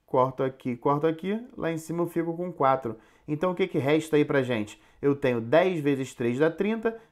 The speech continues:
trinta vezes quatro, cento e vinte. Então tem cento e vinte maneiras, né, dele escolher essas sete questões aí, cento e vinte maneiras distintas. Isso daí fica sendo a letra A. É uma questão muito técnica, assim como a maioria das questões da P R quatro. O que que vem a ser questões técnicas? Você tem que saber também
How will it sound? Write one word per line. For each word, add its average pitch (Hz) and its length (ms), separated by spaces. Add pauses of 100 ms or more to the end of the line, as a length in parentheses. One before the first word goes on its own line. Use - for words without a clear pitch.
(120)
trinta 185 320
vezes 170 280
quatro, 170 360
cento 180 340
e 170 40
vinte. 151 300
Então 160 160
tem 160 300 (180)
cento 220 480
e 208 60
vinte 170 320
maneiras, 165 540
né, 170 240 (1300)
dele 156 220
escolher 170 380
essas 160 320
sete 165 260
questões 185 400
aí, 147 160
cento 165 300
e - 20
vinte 156 240
maneiras 156 340
distintas. 160 500
Isso - 120
daí 131 100
fica 147 220
sendo 151 240
a - 20
letra 151 440
A. 123 260 (320)
É - 80
uma 185 100
questão 190 340
muito 208 280
técnica, 143 540
assim 127 200
como 175 140
a - 20
maioria 180 340
das 175 160
questões 156 460
da 156 100
P 156 120
R 165 180
quatro. 113 360
O - 260
que 160 100
que 156 100
vem 160 140
a 156 60
ser 160 240
questões 160 520
técnicas? 117 520
Você 156 240
tem 185 220
que 202 60
saber 170 280
também 156 320